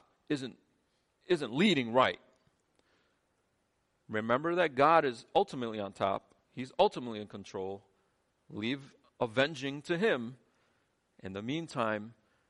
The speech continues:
obey, follow, take the lead of those that are over you in terms of an authority structure. Now, some of us don't see marriage as an authority structure, but Peter did.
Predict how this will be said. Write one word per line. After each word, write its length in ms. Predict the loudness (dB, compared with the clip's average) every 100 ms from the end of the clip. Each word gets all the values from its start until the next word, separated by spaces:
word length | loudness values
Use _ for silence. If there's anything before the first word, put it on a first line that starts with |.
| _ _ _ _ _ _ _ -12
obey, 500 | -2 4 4 2 -2 _ _ _ _ _ _ _ _
follow, 640 | _ -2 2 4 2 -4 -10 _ _ _ _ _ _ _ _
take 260 | -4 -4 -4
the 60 |
lead 300 | -4 -2 -2
of 140 | -2 0
those 240 | 0 0
that 100 | -4
are 140 | -2
over 260 | -4 -6 -8
you 320 | -10 -10 -12 -16 _ _
in 140 | -14 -12
terms 340 | -6 -6 -4
of 160 | -8 -8
an 80 | -12
authority 560 | -8 -6 -4 -6 -12 _ -18
structure. 440 | -6 -6 -4 0
Now, 220 | 2 2 0 -20 _
some 220 | 0 0
of 140 | 0
us 80 | -4
don't 200 | -4 -4
see 200 | -4 -6
marriage 340 | 0 0 0 -4
as 140 | -8
an 80 | -10
authority 340 | -8 -8 -8
structure, 480 | -12 -16 -14 -14 -16 _ _ _ _ _ _ -20 -20 -20 -20 -16
but 280 | -2 -2 -2
Peter 300 | -6 -2 -2
did. 260 | 0 -4